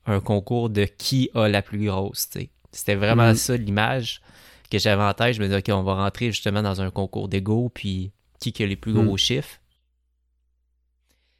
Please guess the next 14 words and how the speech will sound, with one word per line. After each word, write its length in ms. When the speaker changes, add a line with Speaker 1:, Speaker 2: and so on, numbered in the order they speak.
Speaker 1:
Et 480
c'est 260
beaucoup 360
ce 100
que 140
j'ai 520
observé, 640
justement, 360
dans, 240
dans 180
l'entrepreneuriat, 840
où 60
les 100
personnes, 440